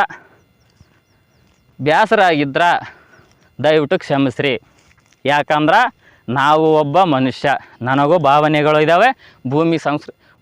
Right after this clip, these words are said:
ಭೂಮಿಯನ್ನು ರಕ್ಷಣೆ ಮಾಡೋ ಹೊಣೆ ನನಗೂ ಇದೆ. ಈ ಒಂದು ವಿಡಿಯೋ ಮಾಡೋದ್ರಿಂದ ನಿಮ್ಮ ಮನಸ್ಸಿನಲ್ಲಿ ಬದಲಾವಣೆ ಬರುತ್ತಂದ ಒಂದು ಕಾರಣಕ್ಕೋಸ್ಕರ ಈ ವಿಡಿಯೋ ಮಾಡಿದ್ದೀನಿ ಹೊರತಾಗಿ ಯಾರಿಗೂ ಮನಸ್ಸು ನೋವ್ಬೇಕು, ನೋಯಿಸಬೇಕು ಅನ್ನೋ ಉದ್ದೇಶ ನನಗಿಲ್ಲ.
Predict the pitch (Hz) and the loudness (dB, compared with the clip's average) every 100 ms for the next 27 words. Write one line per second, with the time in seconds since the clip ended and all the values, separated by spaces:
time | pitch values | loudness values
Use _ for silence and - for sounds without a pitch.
0 | 147 185 190 185 185 156 - 180 170 170 | -2 0 2 2 2 0 0 0 2 2
1 | 170 156 165 170 135 151 175 190 180 220 | 2 2 2 0 0 -2 0 0 2 0
2 | 254 - _ _ _ - 190 302 294 262 | -2 -6 _ _ _ -2 2 4 4 4
3 | 247 220 208 269 247 202 240 262 247 240 | 4 4 4 4 2 2 4 2 2 4
4 | 247 196 208 240 262 214 226 - 233 233 | 2 2 2 2 2 2 0 0 0 2
5 | 233 165 165 196 214 220 208 165 202 226 | 0 2 2 2 0 0 0 0 0 0
6 | 233 220 208 208 196 165 208 247 220 220 | 0 2 2 0 -2 0 0 0 0 -2
7 | - 202 208 170 175 180 170 170 175 170 | -2 0 0 0 0 0 0 0 0 0
8 | 160 - 180 180 277 - _ _ _ _ | -2 0 0 0 -2 -4 _ _ _ _
9 | - 143 170 202 208 202 175 185 180 170 | -4 0 2 2 2 0 0 -2 -2 -2
10 | 175 170 175 - 147 170 - 170 165 156 | 0 0 -2 -4 -2 -2 -2 -2 -2 -2
11 | 160 156 151 147 156 185 151 139 123 123 | 0 0 0 -2 -2 -2 0 0 0 0
12 | 127 | 2